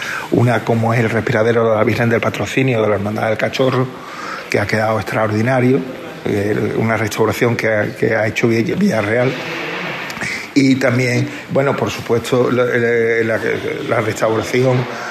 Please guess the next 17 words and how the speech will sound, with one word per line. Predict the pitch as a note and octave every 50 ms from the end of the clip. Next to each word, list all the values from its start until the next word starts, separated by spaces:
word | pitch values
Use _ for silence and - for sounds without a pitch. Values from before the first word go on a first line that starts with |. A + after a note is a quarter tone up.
| - - - - -
eh, | - B2 C3 B2+ B2 B2
bueno, | B2+ C#3+ D3+ C#3+
más | C3 C3+ C#3
que | - - D3 C#3 C#3+ - - B2+ A#2
restauración | C3+ B2+ B2 - - C3 B2+ B2+ A#2+ - C3 B2+
en | B2+
este | B2+ C3 - A#2
caso, | - B2+ A#2+ - C#3 B2+ C3 -
es | B2 A#2+ A#2+ B2 A#2+ - - - - - - - - -
el | A#2 A#2+ A#2+ A#2 A#2+ C3+ C#3
enriquecimiento | C3+ B2+ B2 A2+ A#2 A2+ A2 G#2 - - A#2 B2+ C3+ C3 B2 - B2+ A#2+
de | A#2+ A#2
la | A2+ G#2+
corona | - - A2+ A#2 A#2 A#2 A#2+ A2+
de | A2+ A2
la | A2
Virgen | G#2+ A#2+ A#2 A#2+ A#2+ A#2